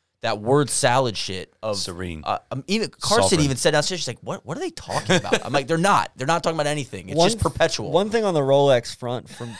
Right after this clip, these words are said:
Speaker 3: from <laughs> being out on site, those clocks are, like, in play,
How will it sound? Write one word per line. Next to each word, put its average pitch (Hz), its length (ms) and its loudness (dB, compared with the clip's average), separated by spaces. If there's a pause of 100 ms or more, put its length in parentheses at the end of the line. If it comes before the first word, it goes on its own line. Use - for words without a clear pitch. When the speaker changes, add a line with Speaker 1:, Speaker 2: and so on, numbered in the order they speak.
(120)
Speaker 3:
from 123 360 -6
<laughs> - 40 -20
being 151 260 -2
out 147 220 2
on 127 120 -2
site, 127 440 -4
those 202 180 -4
clocks - 760 -4 (720)
are, 143 120 -4
like, 131 300 0
in 151 220 -10
play, 120 480 -14